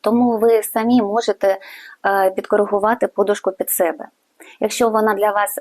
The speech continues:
завелика, треба надібрати холофайбер. І навпаки, додати, якщо не вистачає висоти та щільності. Невеликий пакет з холофайбером іде у комплекті.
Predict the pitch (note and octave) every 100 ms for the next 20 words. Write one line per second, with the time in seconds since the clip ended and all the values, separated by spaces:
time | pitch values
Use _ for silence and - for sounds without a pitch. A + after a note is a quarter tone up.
0 | - F#3+ A3 A#3+ C#4+ D4 A#3 A3+ A3 B3
1 | B3+ G#3+ G3+ F#3 F3+ G#3+ G#3 - F#3+ F3+
2 | E3+ D#3 - - _ - A#3 A#3+ G#3 G#3+
3 | G#3 E3+ - F3 E3 - - F3+ G3 A3
4 | C#4 - A3+ G#3+ - F#3+ F#3+ - A3 G#3
5 | G3+ - - G3 G3+ G3+ G3+ G3+ F#3+ F3+
6 | F#3 F#3+ A#3+ B3 B3 F#3+ F#3+ F#3+ - E3+
7 | E3 D#3+ - - - _ - - - -
8 | A3+ A3+ B3 A3+ G#3 G#3 G#3 G#3 - -
9 | G3+ G3+ C4+ C#4 A#3 A3+ G#3+ G#3 F#3 F3+
10 | G#3+ A#3 - F3 E3+ E3 - -